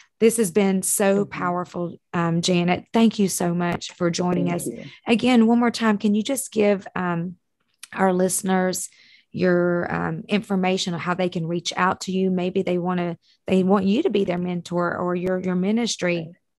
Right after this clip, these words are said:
Speaker 1: They wanna contact you and they need to get these books. How can they get them again?
Speaker 2: Yes, you can go to my website, W W W dot Janet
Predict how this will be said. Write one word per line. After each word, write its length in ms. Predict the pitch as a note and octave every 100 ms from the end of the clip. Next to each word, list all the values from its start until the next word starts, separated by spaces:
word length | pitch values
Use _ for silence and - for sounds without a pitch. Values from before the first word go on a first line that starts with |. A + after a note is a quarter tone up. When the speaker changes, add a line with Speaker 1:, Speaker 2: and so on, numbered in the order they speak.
| _ _ _
Speaker 1:
They 100 | G3
wanna 180 | F#3+ G3
contact 460 | F3+ G3+ G3+ G#3 -
you 120 | G3
and 80 | F#3
they 60 | F#3
need 160 | F#3
to 60 | F3
get 180 | F#3 F3+
these 220 | F3+ -
books. 240 | F#3+ F#3+
How 120 | -
can 140 | G3+ G#3
they 120 | F#3+
get 180 | F#3 -
them 140 | E3+
again? 420 | E3+ E3 E3 E3 D#3 _ _ _ _ _ _ _ _ _ _ _ _ _ -
Speaker 2:
Yes, 340 | E3 D#3 -
you 80 | F#3
can 140 | F#3+
go 100 | F3
to 60 | E3
my 160 | D#3 C#3+
website, 720 | C3+ C#3+ - - D#3 E3 E3+ _
W 320 | - C#3 C#3+ C#3+
W 380 | C3+ C#3+ C#3+
W 500 | C3 C#3+ C#3 D3+ D#3 D3
dot 280 | C3+ B2+ C3 - -
Janet 440 | - B2+ C3+ D#3